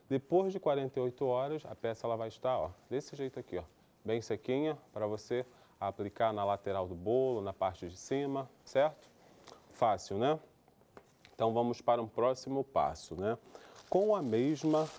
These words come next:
massa de flores, a massa que nós utilizamos pra fazer a silhueta dos noivos, eu vou montar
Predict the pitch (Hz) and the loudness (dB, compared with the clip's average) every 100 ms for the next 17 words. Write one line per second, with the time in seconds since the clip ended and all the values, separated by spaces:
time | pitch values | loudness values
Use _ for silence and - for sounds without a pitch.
0 | - 95 95 85 85 - 92 87 95 131 | -8 -2 0 0 -4 -8 -8 -8 -8 -8
1 | - 131 107 95 98 107 123 - - - | -6 -2 2 4 4 0 -2 -4 -18 -20
2 | - - 87 95 98 104 - 95 92 90 | -10 -6 0 0 0 -6 -6 -2 -2 -2
3 | 92 - 98 98 87 92 90 90 - 95 | -4 -6 -2 -2 -2 -2 -4 -6 -4 -4
4 | - 90 85 92 - 117 107 92 82 87 | -2 -4 -2 -4 -2 -4 -2 -2 -2 -6
5 | 87 110 110 104 101 113 113 110 107 101 | -4 -4 -4 -4 -2 -2 -4 -6 -4 0
6 | 107 107 95 92 104 120 123 | 0 0 -6 -2 2 2 0